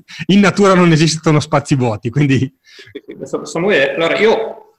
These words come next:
Speaker 2: e-, e-, essendo nato, no, cioè, essendo lavorativamente cresciuto nell'azienda di famiglia,
Speaker 1: Mhm.
Speaker 2: non ho avuto nessun mentore che mi, mi aiutasse a diventare imprenditore. Quando mi son trovato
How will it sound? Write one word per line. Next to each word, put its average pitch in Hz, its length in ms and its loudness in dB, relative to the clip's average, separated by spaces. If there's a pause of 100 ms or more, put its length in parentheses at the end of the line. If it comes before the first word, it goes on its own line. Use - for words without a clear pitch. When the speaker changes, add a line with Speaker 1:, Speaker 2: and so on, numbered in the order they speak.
Speaker 2:
e-, 135 220 -6
e-, 143 160 -8
essendo 214 380 0
nato, 139 520 -2
no, 120 160 -8
cioè, - 140 -10
essendo 180 560 -6
lavorativamente 143 880 -2
cresciuto 147 560 -2
nell'azienda 127 480 -4
di 117 120 -6
famiglia, 110 600 -10 (320)
Speaker 1:
Mhm. 139 340 -6 (360)
Speaker 2:
non 139 100 -6
ho 170 80 -2
avuto 175 240 -2
nessun 151 320 -4
mentore 151 800 -2
che 127 500 -4
mi, 123 600 -8
mi 135 120 -8
aiutasse 127 540 -6
a 120 40 -4
diventare 117 420 -8
imprenditore. 113 680 -10
Quando 202 220 -2
mi 139 80 -6
son 151 200 -8
trovato 131 540 -4